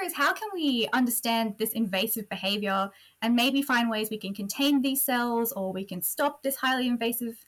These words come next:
um, behavior, we can, you know, better treat them going forward. So that's sort of been my question, is how can we understand how they move? How could we potentially treat how they move and then maybe increase the chances of existing therapies at the moment?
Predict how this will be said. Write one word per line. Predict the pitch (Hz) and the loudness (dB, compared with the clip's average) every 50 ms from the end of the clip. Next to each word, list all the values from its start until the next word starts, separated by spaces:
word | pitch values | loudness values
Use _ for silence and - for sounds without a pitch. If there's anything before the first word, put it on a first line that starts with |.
| _ _ _ _ _ _ - | _ _ _ _ _ _ -2
um, | - 220 220 220 | 0 0 0 2
behavior, | 214 208 208 226 214 214 214 214 208 202 | 0 0 0 2 0 2 2 0 0 0
we | 196 196 | -2 -4
can, | 202 202 196 196 196 202 196 _ _ - | -6 -6 -4 -4 -4 -4 -6 _ _ -8
you | 214 208 | -6 -6
know, | 190 - | -4 -2
better | 254 262 262 247 | 0 0 0 0
treat | 254 - 277 247 240 | 0 -2 -2 -2 -2
them | - 233 214 | -2 -4 -2
going | 202 208 202 208 202 202 | 0 -2 -2 -2 -4 -6
forward. | - - - 214 214 202 - 135 139 202 208 | -8 -4 -2 -2 0 0 0 -4 -4 -2 -2
So | - 247 226 | 0 0 2
that's | 233 285 381 403 | 2 2 0 0
sort | - 427 440 | 0 0 0
of | 285 - | 0 2
been | 277 269 | 2 2
my | 262 233 208 | 4 2 2
question, | 208 - 240 226 226 - - 190 190 | 0 -2 -2 -2 0 -2 -4 -4 -6
is | 190 190 - | -6 -6 -8
how | - - 285 330 349 | -4 -2 0 0 0
can | 339 392 370 | 0 -4 -4
we | 349 311 - - | -2 -4 -2 0
understand | 247 277 262 285 285 - 294 269 262 269 | 2 2 2 2 0 0 2 2 2 2
how | - 247 226 | 2 0 -2
they | 220 190 202 | -2 -2 -2
move? | 208 240 277 285 294 294 294 285 - _ _ _ _ _ _ | 2 4 4 4 4 4 2 -2 -8 _ _ _ _ _ _
How | - 254 262 | -2 -2 0
could | - 311 247 | 0 -2 -2
we | 240 233 | -2 -2
potentially | 233 233 - 254 226 233 - 202 202 | -2 0 -2 0 -2 -2 -4 -6 -8
treat | 202 - - 320 339 - 294 262 | -6 -6 -4 -2 -2 -2 0 2
how | 302 294 | 2 2
they | 277 240 233 | 4 4 2
move | 233 220 220 214 220 220 208 214 - _ _ _ _ _ _ - | 0 0 0 0 0 -2 -2 -6 -12 _ _ _ _ _ _ -6
and | - 220 220 | -2 -2 -2
then | 214 214 208 208 208 214 | 0 0 0 0 0 2
maybe | 226 226 240 226 233 - | 2 2 2 2 0 0
increase | 226 220 - - 226 220 - | 0 -2 -2 -2 -2 -2 -2
the | 220 | -4
chances | 214 - 202 196 196 208 214 | -4 -2 -2 -2 -2 -4 -4
of | 208 196 | -4 -4
existing | 196 180 190 180 175 - - 196 190 | -4 -6 -6 -8 -10 -8 -8 -8 -8
therapies | 175 175 - - - 214 190 - | -6 -6 -6 -6 -6 -8 -8 -8
at | - - | -8 -10
the | - | -8
moment? | 190 185 143 135 123 - - | -8 -6 -6 -6 -6 -10 -12